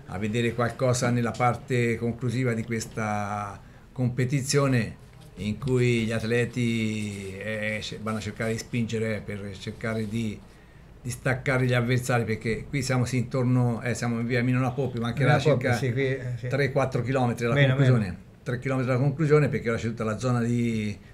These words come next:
Speaker 1: zona Giotto, dove, beh, tutto sommato
Speaker 2: Via Ta-,
Speaker 1: lì
Speaker 2: via Beato Angelico.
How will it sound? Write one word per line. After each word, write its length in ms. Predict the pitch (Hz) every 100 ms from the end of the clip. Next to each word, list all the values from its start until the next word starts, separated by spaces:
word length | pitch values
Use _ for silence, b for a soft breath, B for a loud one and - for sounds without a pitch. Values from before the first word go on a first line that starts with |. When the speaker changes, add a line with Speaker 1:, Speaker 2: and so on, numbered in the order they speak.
| -
Speaker 1:
zona 220 | 131 139
Giotto, 600 | 131 139 131 - 156 147 - B -
dove, 1160 | - 104 123 117 117 110 107 107 101 101 98 92 - - - - -
beh, 220 | - 117
tutto 240 | 95 127 123
sommato 440 | 131 127 135 127
Speaker 2:
Via 140 | 147 117
Ta-, 100 | 143
Speaker 1:
lì 100 | 143
Speaker 2:
via 180 | 147 147
Beato 240 | 151 139
Angelico. 640 | 151 135 143 127 107 117